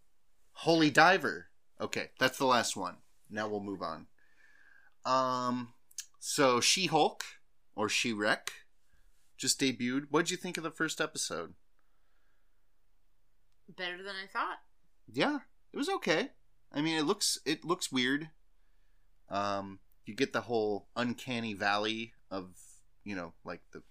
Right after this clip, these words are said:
Speaker 1: disembodied face. It kind of breaks your brain a little bit. You know about that whole, uh, phenomenon? It's called uncanny valley. It's like when
Speaker 2: I have no idea what you're talking about.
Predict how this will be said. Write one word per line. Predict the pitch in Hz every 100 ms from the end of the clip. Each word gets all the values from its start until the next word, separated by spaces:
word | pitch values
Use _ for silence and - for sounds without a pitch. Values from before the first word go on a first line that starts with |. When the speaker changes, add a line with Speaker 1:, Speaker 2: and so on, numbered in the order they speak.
| - -
Speaker 1:
disembodied | - 107 113 98 95 95 101 -
face. | - 101 98 - - - - - - - - - - - - -
It | 104 -
kind | 120 104
of | 92
breaks | - 104 101
your | 120 95
brain | 92 92 101
a | 110
little | 113 120
bit. | 110 120 123 - - -
You | 117
know | 117 123
about | 123 123
that | 127 107
whole, | 127 123 120 120 - -
uh, | 117 120
phenomenon? | - 127 123 127 123 123 123 - -
It's | -
called | 120 104
uncanny | 117 120 - 123 110 107
valley. | 92 87 85 76 - - -
It's | -
like | 95 - - -
when | 107 123 -
Speaker 2:
I |
have | 185 180
no | 170 170 165 165
idea | 156 139
what | 135 113
you're |
talking | - 135 135 131
about. | 127